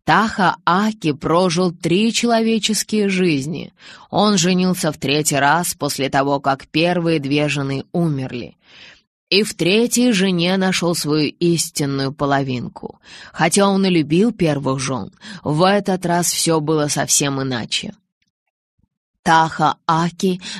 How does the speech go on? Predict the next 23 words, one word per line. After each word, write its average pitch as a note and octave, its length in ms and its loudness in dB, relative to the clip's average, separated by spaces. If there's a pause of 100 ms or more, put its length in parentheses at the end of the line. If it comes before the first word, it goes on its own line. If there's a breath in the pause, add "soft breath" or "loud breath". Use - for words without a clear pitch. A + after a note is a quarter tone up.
решил F3 440 0
отказаться D#3 720 0
от C3 80 -4
своего D3 420 0
волчьего D3 540 0
духа, F#3 380 0
чтобы D#3 320 -2
умереть D3 580 0
вместе C#3 520 -4
с C3 40 -4
женой. C3+ 580 -6 (380 loud breath)
Вот F#3 300 2 (180)
так G#3 580 0
к - 80 -8
нам C#3+ 340 0
пришла C#3+ 520 -2
магия, E3+ 760 0 (300 loud breath)
но F3+ 140 0
это D#3 340 0
ещё D3 280 0
не C3+ 120 -4
конец C3 460 -6
истории. - 600 -6